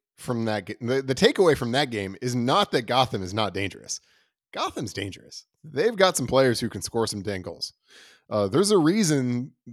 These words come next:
Gotham is in the semifinal, and it's not because of luck or bounces or anything like that. It's because they've got bona fide, genuine weapons.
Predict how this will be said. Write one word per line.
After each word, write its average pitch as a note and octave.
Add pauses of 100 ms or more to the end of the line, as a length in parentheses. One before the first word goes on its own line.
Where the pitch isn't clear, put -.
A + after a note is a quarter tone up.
(120)
Gotham B2+
is A#2+
in A2
the B2+
semifinal, B2+
and B2
it's A#2
not A#2 (440)
because B2
of A2+
luck C3
or G#2
bounces C3+
or A2
anything C3
like C#3
that. A2
It's D#3
because D3+
they've B2+
got C3+
bona D3
fide, D3+
genuine D#3+
weapons. F3+